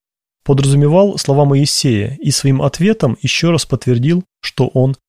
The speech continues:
не Христос. Другое объяснение странного ответа Иоанна дает святитель Григорий Двоеслов.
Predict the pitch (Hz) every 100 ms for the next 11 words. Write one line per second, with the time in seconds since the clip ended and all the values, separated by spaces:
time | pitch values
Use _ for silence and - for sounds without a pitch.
0 | - 123 117 127 131 - 117 113 - _
1 | _ _ _ _ _ _ _ - 117 139
2 | 180 208 175 - 135 131 156 147 135 -
3 | 143 143 127 113 120 - 123 135 139 131
4 | 170 202 156 110 117 _ _ _ 123 131
5 | 185 - 123 147 151 131 113 120 127 127
6 | 190 135 120 135 - 110 - -